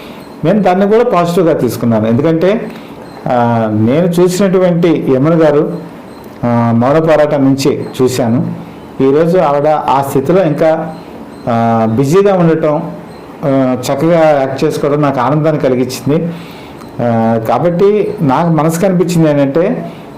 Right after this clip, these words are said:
నేటి యువత ఆవిడని ఆదర్శంగా తీసుకోవాలి. ఆ, అలాగే ఆ కమిట్మెంట్ ఉండాలి, కష్టం వచ్చినప్పుడు ధైర్యంగా ఎదుర్కోవాలి. ఆ, లేకపోతే వాళ్ళు ఏంటంటే పిరికి వాళ్ళలాగా పారిపోకూడదు, విజేతగా నిలవాలని చెప్పి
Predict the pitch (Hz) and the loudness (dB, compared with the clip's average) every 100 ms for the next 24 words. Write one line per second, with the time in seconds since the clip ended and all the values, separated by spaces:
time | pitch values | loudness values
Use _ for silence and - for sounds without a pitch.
0 | - 135 170 165 147 175 190 175 165 151 | -2 0 2 4 2 2 2 2 2 2
1 | 127 147 147 170 160 151 131 - 127 117 | 2 0 0 2 2 2 0 0 0 2
2 | 110 110 - - - - - - - 123 | 2 0 -6 -12 -18 -18 -18 -18 -8 -2
3 | 117 117 110 120 - 147 165 190 196 175 | 0 2 0 0 0 2 4 4 4 0
4 | - - - 131 131 139 180 175 185 165 | -6 -10 -4 -4 -2 0 0 2 2 2
5 | 139 131 123 120 123 - - - - - | 0 2 2 0 -2 -8 -16 -18 -18 -10
6 | - 143 196 208 - 180 185 160 139 147 | -6 -4 0 0 0 0 2 2 2 2
7 | 170 165 143 - 139 131 120 117 117 - | 2 2 0 0 2 2 2 0 -2 -10
8 | - - - - - 123 120 120 120 139 | -16 -18 -18 -16 -4 0 2 2 0 0
9 | 147 160 147 135 127 131 135 139 139 139 | 0 2 2 2 2 2 2 2 2 2
10 | 123 - - - - - - - - - | 2 -2 -10 -16 -18 -18 -18 -18 -6 -2
11 | 196 226 214 196 185 180 170 147 160 165 | 0 2 2 2 2 0 0 0 0 2
12 | 147 135 123 127 160 - - - - 135 | 2 2 2 0 -2 -12 -16 -14 -2 2
13 | 180 202 196 175 147 151 156 151 139 143 | 2 2 2 2 2 2 2 2 0 -2
14 | 160 170 131 | 0 2 2